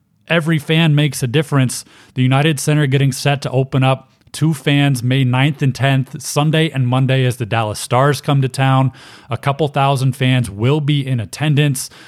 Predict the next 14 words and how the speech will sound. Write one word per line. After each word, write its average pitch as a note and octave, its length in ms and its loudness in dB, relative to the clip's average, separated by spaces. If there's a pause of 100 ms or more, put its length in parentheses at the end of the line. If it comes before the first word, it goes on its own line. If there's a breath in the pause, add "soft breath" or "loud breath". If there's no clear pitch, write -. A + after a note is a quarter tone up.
(160 loud breath)
The B2 100 -2
last B2 320 0
home C#3 240 2
game C#3 340 4
on, A#2+ 240 0
uh, A#2 400 -2
uh, A2 180 -8
May B2 220 0
first, C3 460 0
on A2 120 -2
Saturday, C3 460 0
last A#2 280 -4
Saturday, C3+ 480 0
had A2+ 280 -2